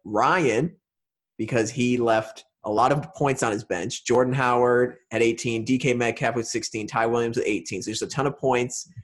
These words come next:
And it, he ended up losing by thirty, but maybe if he made some wiser decisions, he would have won. We have Andrew, because for two reasons. He traded for Miles Sanders this week and didn't play him,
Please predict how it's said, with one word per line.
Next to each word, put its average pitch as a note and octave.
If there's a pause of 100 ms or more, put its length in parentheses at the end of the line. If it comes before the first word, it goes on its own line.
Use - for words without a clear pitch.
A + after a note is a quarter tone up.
(340)
And G#2+
it, G2+ (220)
he B2
ended E3
up -
losing D3
by A#2
thirty, A#2 (120)
but G2+
maybe A2+
if A#2
he A#2+
made A2
some G2
wiser G2+
decisions, G2+
he A#2
would C3
have D3
won. A#2+ (600)
We A2+
have A#2+ (140)
Andrew, C3 (440)
because A2
for B2+
two E3
reasons. B2 (200)
He A#2+
traded D3+
for E3
Miles C#3
Sanders C3
this B2
week A#2+
and A2
didn't B2+
play G#2+
him, B2+